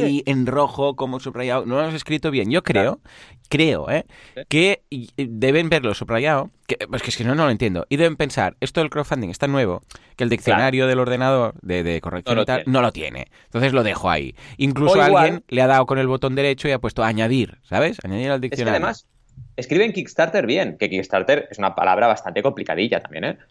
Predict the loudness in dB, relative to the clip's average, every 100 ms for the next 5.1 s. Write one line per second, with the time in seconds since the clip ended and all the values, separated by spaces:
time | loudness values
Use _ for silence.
0 | _ 2 4 2 2 0 0 0 -2 0
1 | 0 0 -2 -2 2 2 2 0 2 2
2 | 2 2 4 4 0 -4 -6 0 2 4
3 | 2 2 0 0 2 2 0 -2 -6 -6
4 | -2 -4 -4 -10 -10 -12 -6 0 0 -2